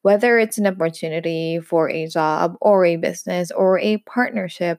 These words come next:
I would step back and be eaten and lead by fear, because in the past, that's just how I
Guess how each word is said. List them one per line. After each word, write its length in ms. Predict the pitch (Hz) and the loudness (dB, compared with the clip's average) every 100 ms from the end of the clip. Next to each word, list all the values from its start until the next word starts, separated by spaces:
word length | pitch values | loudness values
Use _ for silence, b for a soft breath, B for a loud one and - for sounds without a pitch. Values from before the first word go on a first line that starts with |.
| - | -2
I 200 | 185 185 | -2 2
would 260 | 190 180 | 0 0
step 380 | - - 208 208 | -4 0 0 2
back 380 | 185 - - - _ B B B B B _ - | -2 -2 -8 -20 _ B B B B B _ -6
and 380 | 185 170 170 - _ _ _ | -4 -2 -4 -6 _ _ _
be 240 | 196 202 - - | 0 0 -2 2
eaten 640 | 220 220 - 170 170 165 | 4 4 2 0 0 -2
and 440 | 180 175 170 165 170 | 0 0 -2 -2 0
lead 420 | 185 214 214 - - | 2 2 0 -2 -8
by 640 | 170 170 165 160 165 - _ _ - | -2 0 2 0 -2 -4 _ _ -20
fear, 760 | - - 196 233 - - - - - - | -8 0 0 2 0 0 -2 -4 -10 -8
because 960 | - - 190 180 - - 196 - - B B B B B _ 214 _ _ _ _ _ | -8 -4 -2 0 0 -2 -4 -6 -12 B B B B B _ -20 _ _ _ _ _
in 200 | 214 202 | 2 4
the 100 | 196 | 4
past, 680 | 190 202 254 - - 185 - | 2 0 2 -2 -2 -4 0
that's 320 | 214 208 - | 0 0 -2
just 200 | 233 214 | -4 -4
how 380 | - 190 208 214 | -4 -2 2 4
I 320 | 214 208 196 | 4 4 2